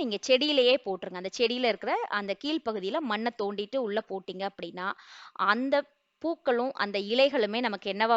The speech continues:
பயன்படும், உரமாக பயன்படுங்க. இதற்கான மண் கலவை நம்மளுடைய வீட்டு பக்கத்துல இருக்கிற ஒரு சாலையோரத்துல இருக்கிற மண்ணா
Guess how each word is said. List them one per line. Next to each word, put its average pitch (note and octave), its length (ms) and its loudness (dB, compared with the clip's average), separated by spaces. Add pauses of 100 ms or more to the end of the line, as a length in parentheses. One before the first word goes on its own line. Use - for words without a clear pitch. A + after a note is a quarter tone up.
பயன்படும், F#3+ 500 -4 (540)
உரமாக A3+ 480 2 (280)
பயன்படுங்க. F#3 560 -2 (720)
இதற்கான C4+ 500 4 (180)
மண் A#3 180 2 (100)
கலவை F#3 360 2 (800)
நம்மளுடைய G3+ 500 0 (420)
வீட்டு D#4+ 220 -4 (120)
பக்கத்துல B3 480 0
இருக்கிற F#3 240 -6 (240)
ஒரு G3+ 100 -8 (100)
சாலையோரத்துல C4 640 4
இருக்கிற G3+ 200 -4 (100)
மண்ணா G#3+ 220 2